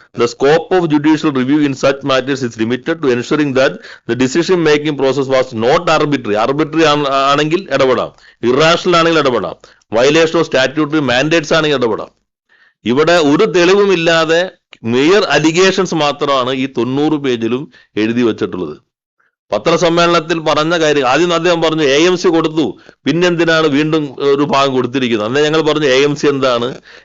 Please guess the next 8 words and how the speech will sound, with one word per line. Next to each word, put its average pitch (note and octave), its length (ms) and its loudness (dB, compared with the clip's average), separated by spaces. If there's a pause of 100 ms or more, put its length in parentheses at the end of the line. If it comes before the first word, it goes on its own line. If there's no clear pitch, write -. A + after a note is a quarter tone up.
ഇത് B2 160 0
കൊണ്ടുപോകാനുള്ള C#3+ 800 2
പോസ്റ്റലിന് C3+ 800 -2
ചില C3+ 160 0
ചെലവെന്താണ്, B2 600 0
ഇതെങ്കിലും C#3 360 0
മനസ്സിലാക്കിയിട്ട് C3+ 640 -2
വേണ്ടേ B2+ 340 2